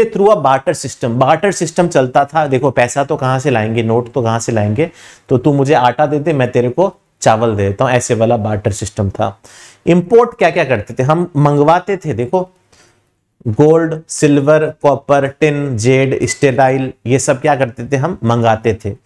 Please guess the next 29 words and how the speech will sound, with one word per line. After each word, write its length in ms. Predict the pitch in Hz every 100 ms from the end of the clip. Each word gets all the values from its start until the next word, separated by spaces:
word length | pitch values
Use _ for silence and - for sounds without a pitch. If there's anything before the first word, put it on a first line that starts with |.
| _ _ _
और 140 | 139 -
एक्सपोर्ट 540 | 208 - - 220 240 226
क्या 180 | 226 190
करते 320 | 160 147 151
थे, 260 | - 107 - 139
एग्रीकल्चर 680 | 127 151 160 151 135 139 120
प्रोडक्ट्स। 540 | 113 92 104 - - _ _ _ _ -
एग्रीकल्चर 840 | 120 139 165 156 123 120 - 131 139
हमारे 420 | 113 113 113 113
इंडिया 300 | 110 113 120
में 280 | 131 127 107
बहुत 360 | 120 139 -
अच्छे 260 | - - 135
लेवल 320 | 110 101 110
का 140 | 110 160 175 -
हुआ 180 | 107 104
करता 400 | 107 98 151 180 - _ _ _ _ -
था। 260 | 110 - _ _ _ _ _ _ _ _ _ 127
अब 140 | 131
तो 120 | 143
खपत 380 | 143 156 185 175
इतनी 300 | 165 170 180
है 120 | 165 160
कि 120 | 160
एग्रीकल्चर 600 | 139 147 147 147 143 156
खराब 360 | - 113 117 113
हो 100 | 101
चुका 240 | 101 -
है। 200 | 107 113